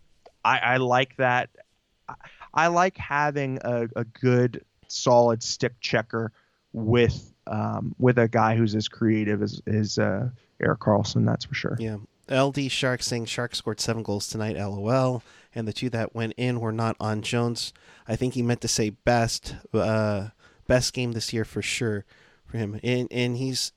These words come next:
Speaker 2: he's starting to turn it around too, which is nice to see. Uh, would love to see Aaron Dell get maybe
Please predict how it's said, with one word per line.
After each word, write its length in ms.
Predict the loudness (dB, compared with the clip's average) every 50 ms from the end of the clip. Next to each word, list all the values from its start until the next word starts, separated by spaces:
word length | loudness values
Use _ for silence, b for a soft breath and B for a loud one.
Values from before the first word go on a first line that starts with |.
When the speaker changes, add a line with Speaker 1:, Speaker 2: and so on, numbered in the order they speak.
| _ -14
Speaker 2:
he's 300 | -10 -8 -6 -4 -4 -2
starting 280 | -2 -2 -2 -2 -2
to 80 | -4 -4
turn 300 | -2 -2 -2 0 0 -2
it 20 |
around 260 | -2 -4 -4 -4 -4 -4
too, 180 | -4 -4 -2
which 180 | -2 -4 -4 -4
is 140 | -6 -4 -4
nice 320 | -4 -2 -2 -2 -4 -6
to 80 | -8 -6
see. 380 | -6 -6 -6 -6 -6 -8 -8 -12 b b b b b b b -6
Uh, 260 | -4 -4 -2 -2 -2 -2
would 160 | -4 -6 -6
love 400 | -6 -2 2 4 4 4 2 0
to 100 | -2 -4
see 400 | -4 -4 -2 -4 -4 -4 -4 -4
Aaron 240 | -2 -4 -4 -4 -4
Dell 300 | -2 -2 0 0 -2 -4
get 360 | -4 -2 -2 -2 -2 -4 -6
maybe 600 | -6 -4 -4 -2 -2 -4 -6 -6 -6 -8 -10